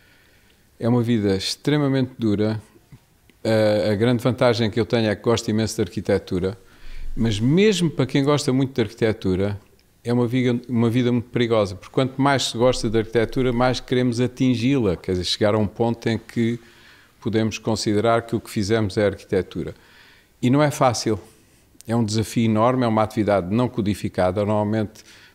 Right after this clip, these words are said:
pensa-se que é uma profissão, como muitas outras, mas na realidade é um desafio, é uma possibilidade. Às vezes diz-se que o teatro pode acontecer. E para mim a arquitetura também é isso,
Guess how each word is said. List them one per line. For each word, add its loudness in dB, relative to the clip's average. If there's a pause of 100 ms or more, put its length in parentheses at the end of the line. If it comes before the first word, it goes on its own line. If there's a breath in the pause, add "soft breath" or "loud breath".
(120)
pensa-se 0
que -2
é 4
uma 0
profissão, -2
como -2
muitas 0
outras, -2 (460 soft breath)
mas 2
na 2
realidade 2
é 4
um 2
desafio, 2
é 4
uma 2
possibilidade. 2
Às 2
vezes 0
diz-se -2
que -2
o 0
teatro 0 (420 soft breath)
pode 4
acontecer. 0 (540 soft breath)
E 0
para 0
mim 2
a 2
arquitetura 0
também -2
é 2
isso, -4